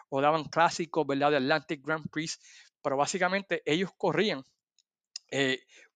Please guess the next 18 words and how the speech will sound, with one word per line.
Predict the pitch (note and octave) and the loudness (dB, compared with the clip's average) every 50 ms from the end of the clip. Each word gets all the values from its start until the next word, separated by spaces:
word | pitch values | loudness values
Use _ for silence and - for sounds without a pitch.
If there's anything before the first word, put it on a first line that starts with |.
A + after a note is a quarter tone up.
| _ | _
por | - E3+ E3+ E3+ | 2 2 2 2
temporadas. | - - F3 D#3 D3 - - C#3+ C#3 C#3+ D3 C#3+ B2 B2+ B2 - | 2 0 -2 -2 -2 -6 -4 -2 2 2 2 2 2 0 -4 -10
Era | - C3 B2+ | -12 -12 -12
un | D3 - | -12 -10
programa, | - - E3 C3+ D3+ F3+ G3+ F#3 D3+ | -6 -4 -2 0 2 2 2 2 0
¿verdad? | C3 C3 C#3 D3+ | 0 -2 -4 -6
Que | - C#3 C#3 _ - - - - - | -6 -10 -12 _ -14 -20 -20 -20 -18
simplemente, | - - - E3 F3 F#3 G3+ G#3 G3 E3 D#3 F3 - F3+ | -14 -8 -8 -8 -6 0 0 0 2 0 -2 0 0 0
¿verdad? | D3+ C3+ C#3 C#3 | 0 0 0 -2
Pues, | - D3 C3+ - - - - _ _ _ _ _ _ _ _ _ _ | -4 -8 -8 -8 -12 -14 -16 _ _ _ _ _ _ _ _ _ _
o | _ _ | _ _
sea, | - - D3 | -4 -4 -4
tú | - _ - - D3 | -4 _ -10 -8 -4
sabías | - - E3 E3 E3 F3+ F#3 F3+ D#3+ D3+ - - _ _ _ | 0 0 0 2 2 0 0 0 0 -2 -4 -16 _ _ _
como | - E3 D#3 D3 C#3 | -10 -6 -4 -4 -2
booker | B2 G#3 A#3 - - C#3 C3+ - _ - | 0 0 0 2 0 -4 -4 -4 _ -12
que | - D3 | -10 -8
tenías, | C#3+ C3+ C3 D3 D#3 E3+ E3+ D#3 - - - | -8 -6 -6 -2 -2 -2 -2 -2 -4 -10 -12